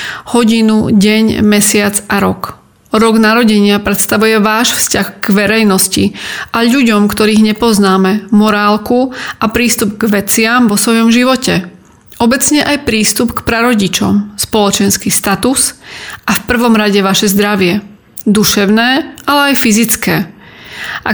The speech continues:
sa pozrieme na rok narodenia vo vrstvách, tak nebeská vrstva predstavuje práve päť elementov v jínovej alebo jangovej forme. Pozemskú vetvu vidíme vo forme dvanástich znamení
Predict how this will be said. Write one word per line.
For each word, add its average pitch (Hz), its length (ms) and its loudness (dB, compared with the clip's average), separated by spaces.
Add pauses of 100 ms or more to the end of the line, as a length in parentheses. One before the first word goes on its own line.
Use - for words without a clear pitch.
sa 294 80 0
pozrieme 302 400 0
na 240 160 2
rok 262 160 2
narodenia 233 560 2
vo 196 80 2
vrstvách, 190 800 0 (480)
tak 196 160 -2
nebeská 214 880 0 (240)
vrstva 202 640 -2 (240)
predstavuje 247 720 0
práve 233 560 -2 (160)
päť 226 240 -4
elementov 214 960 0
v 220 320 4
jínovej 220 400 2
alebo 226 320 2
jangovej 226 480 2
forme. 208 480 0 (1120)
Pozemskú 233 640 2
vetvu 185 320 0
vidíme 208 480 2
vo 214 80 0
forme 214 400 2
dvanástich 220 800 0
znamení 220 800 2